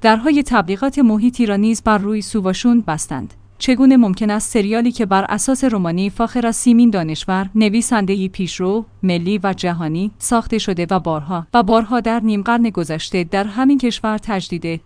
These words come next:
چاپ شده و تمام مراحل قانونی را طی کرده است، تنها چند ساعت پس از انتشار نخستین قسمت، با دستوری ناگهانی و مبهم، متوقف و سکوی پخشش فیلتر شود؟ چه کسی پاسخگوی این حجم از توهین به شعور مخاطب،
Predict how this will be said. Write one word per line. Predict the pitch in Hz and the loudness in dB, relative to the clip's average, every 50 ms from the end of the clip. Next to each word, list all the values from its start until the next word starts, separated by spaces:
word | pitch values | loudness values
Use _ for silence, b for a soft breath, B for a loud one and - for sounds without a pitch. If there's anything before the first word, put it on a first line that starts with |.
| _ - - | _ -20 -10
چاپ | - 247 240 233 - | -4 -2 -2 -2 -2
شده | - - 190 160 170 165 | -4 -4 -4 -2 -2 -2
و | 156 175 | -2 -4
تمام | 180 - 208 185 190 214 226 233 | -4 -2 -2 0 0 2 2 2
مراحل | 220 202 196 202 220 220 262 254 262 | 2 2 0 0 0 0 0 0 -2
قانونی | 254 - 220 190 175 165 165 175 180 | -2 -2 -2 -2 0 -2 -2 -4 -2
را | 190 185 | -2 -4
طی | 185 - 240 240 | -4 -2 -4 -4
کرده | - - 233 196 160 147 - 170 | -4 -2 -4 -4 -4 -4 -4 -6
است، | 156 143 143 - - - - - | -8 -8 -8 -10 -12 -14 -8 -2
تنها | 247 233 233 226 233 269 277 | 0 2 2 2 2 0 -2
چند | 277 - 262 277 277 254 | -2 -2 0 0 0 0
ساعت | 240 - 262 233 - 233 262 254 - - | -2 -2 -2 0 0 0 -2 -2 -4 -4
پس | 285 294 277 | -4 -4 -2
از | 294 294 - - | -2 -4 -4 -2
انتشار | 226 220 202 208 202 - 233 220 233 | -2 -2 -2 -2 -4 -2 -2 -2 0
نخستین | 226 208 196 190 - 202 180 - - 247 247 254 247 | 0 -2 -2 -2 -2 -4 -6 -4 0 2 2 2 2
قسمت، | - 196 - - 208 208 226 247 247 - - - - - | 0 -2 -2 0 0 0 0 -2 -2 -6 -14 -16 -4 0
با | 220 220 | 2 2
دستوری | 208 226 226 226 - - 185 170 180 202 | 2 2 0 -2 -2 -4 -4 -4 -2 0
ناگهانی | 208 208 185 175 170 170 175 190 170 160 170 180 | 0 0 0 0 -2 -4 -4 -4 -4 -2 -4 -2
و | 170 190 175 | -2 -2 -2
مبهم، | 165 165 165 - 226 226 202 175 165 160 _ _ - | -2 -4 -6 -6 -6 -4 -4 -4 -6 -8 _ _ -2
متوقف | 190 202 208 - 240 208 208 196 196 - 208 208 214 - - | 0 0 2 2 2 0 2 0 0 0 -2 -4 -4 -2 -2
و | 190 | -4
سکوی | 190 - - 220 214 - 254 247 262 | -4 -2 -4 -4 -4 -2 -2 0 0
پخشش | 254 - 233 214 - - 240 220 220 - | 0 -2 -4 -4 -4 -4 -4 -6 -6 -4
فیلتر | - 233 214 190 - 208 190 | -4 -4 -4 -2 -2 -4 -4
شود؟ | 185 - 160 151 - 135 - - _ _ - | -4 -4 -8 -8 -10 -10 -14 -16 _ _ -8
چه | - - 339 | 0 0 2
کسی | 277 339 339 - 277 277 | 2 2 0 2 2 2
پاسخگوی | - 240 220 - - 208 196 - - 214 202 214 | 2 2 0 0 -2 -4 -6 -2 -2 -2 0 0
این | 196 185 220 247 247 | 0 4 6 6 6
حجم | 233 233 262 277 269 - 240 | 6 4 2 0 0 0 -2
از | - - 220 - - | 0 0 0 -2 0
توهین | - 240 226 202 240 269 269 | 0 0 2 4 6 6 6
به | 240 233 | 6 4
شعور | 226 - - 233 247 262 277 | 0 0 0 0 2 4 4
مخاطب، | 247 208 202 202 - 180 - 208 185 170 | 4 4 2 0 -2 -4 -2 -2 -4 -4